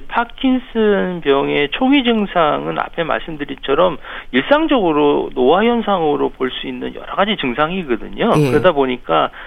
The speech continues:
Speaker 1: 처음에 알아차리기가 쉽진 않습니다. 그래서 자연스러운 노화 현상으로 느낄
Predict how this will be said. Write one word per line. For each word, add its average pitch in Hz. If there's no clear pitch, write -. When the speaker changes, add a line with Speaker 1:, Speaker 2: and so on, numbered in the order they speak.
Speaker 1:
처음에 294
알아차리기가 127
쉽진 -
않습니다. 117
그래서 143
자연스러운 170
노화 135
현상으로 135
느낄 131